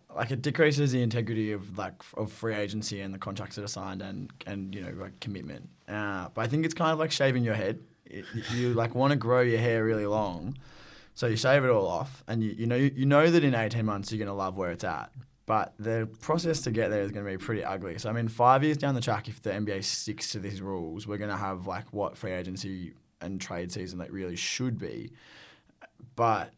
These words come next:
to get there with the state of things currently, it's gonna be really difficult because the players have so much power and the players are,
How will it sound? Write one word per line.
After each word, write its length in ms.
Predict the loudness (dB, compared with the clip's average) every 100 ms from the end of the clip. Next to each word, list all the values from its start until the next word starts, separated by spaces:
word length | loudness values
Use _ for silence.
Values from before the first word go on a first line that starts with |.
| -6
to 120 | -4
get 300 | 2 2 2
there 380 | 0 0 -4 -6
with 320 | -6 -8 -8
the 120 | -10
state 280 | -6 -4 -4
of 140 | -4
things 260 | -8 -10 -10
currently, 480 | -10 -8 -8 -8 -10
it's 140 | -10
gonna 160 | -8 -8
be 160 | -8
really 500 | -8 -6 -4 -4 -4
difficult 560 | -8 -10 -10 -8 -8 -10
because 580 | -12 -8 -8 -8 -8 -10
the 120 | -12
players 400 | -8 -4 -2 -4
have 140 | -6
so 160 | -8 -6
much 200 | -8 -10
power 500 | -8 -6 -4 -4 -6 -8
and 160 | -10
the 60 | -10
players 760 | -8 -6 -6 -6 -8 -8 -10 -10
are, 520 | -8 -6 -4 -4 -6